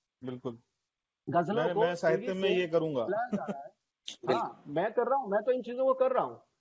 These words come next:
Speaker 2: और मैं देख रहा हूँ कि अब जो है, जैसे गजलों पे काम हो रहा है, गजलों पे जगह जगह गजल कुंभ हो रहा है, गजल सम्मेलन हो रहे हैं, गजल गोष्ठियां हो रही हैं, गजलों पे चर्चाएं हो रही हैं, हम हिंदी में क्यों नहीं कर सकते?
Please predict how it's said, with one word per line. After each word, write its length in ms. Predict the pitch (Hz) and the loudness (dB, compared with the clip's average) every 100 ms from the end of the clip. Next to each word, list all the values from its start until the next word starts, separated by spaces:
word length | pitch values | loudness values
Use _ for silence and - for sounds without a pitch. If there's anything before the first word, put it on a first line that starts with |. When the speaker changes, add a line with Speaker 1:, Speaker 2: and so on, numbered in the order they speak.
| - | 0
Speaker 2:
और 140 | 208 | 2
मैं 340 | 196 208 254 208 | 4 2 2 4
देख 180 | 220 214 | 2 4
रहा 80 | |
हूँ 200 | 220 254 | 0 0
कि 220 | 233 262 233 | -4 -6 -4
अब 340 | - 226 226 | 0 0 0
जो 120 | 220 | 0
है, 480 | 190 254 233 165 143 | 2 0 -2 -4 0
जैसे 280 | 170 208 226 | 0 2 2
गजलों 320 | 175 175 277 | 2 2 0
पे 100 | 254 | 0
काम 180 | 226 185 | 0 -2
हो 140 | 143 | -4
रहा 140 | 131 123 | -8 -10
है, 160 | - _ _ - | -14 _ _ -8
गजलों 300 | 156 170 240 | -4 -2 0
पे 100 | 247 | 0
जगह 240 | 190 196 233 | 0 0 0
जगह 360 | 240 240 233 | 0 -2 -2
गजल 300 | 175 175 214 | -2 -2 -2
कुंभ 240 | 208 220 180 | -6 -4 -2
हो 140 | 151 | 0
रहा 220 | 156 160 | 0 0
है, 80 | 160 | 0
गजल 280 | 151 170 185 | 0 -2 -2
सम्मेलन 460 | 170 160 180 185 | -2 0 2 0
हो 80 | 151 | 0
रहे 120 | 151 | -2
हैं, 80 | 165 | -2
गजल 220 | 156 170 | 0 0
गोष्ठियां 480 | 156 170 - 202 160 | -2 -4 -2 -2 -2
हो 80 | 147 | -2
रही 180 | 151 147 | -2 -4
हैं, 160 | 135 - _ _ 170 | -6 -12 _ _ -2
गजलों 280 | 180 240 | -2 0
पे 100 | 240 | -2
चर्चाएं 400 | 185 190 - 220 | -2 -2 -2 -2
हो 140 | 190 160 | -2 -6
रही 120 | 147 | -8
हैं, 160 | 135 - _ 185 | -12 -16 _ -4
हम 120 | 220 | 0
हिंदी 240 | 190 214 | 0 0
में 160 | 247 254 | -2 -2
क्यों 120 | 233 | -2
नहीं 120 | 247 | 0
कर 100 | 214 | -2
सकते? 300 | 151 135 _ | -2 -8 _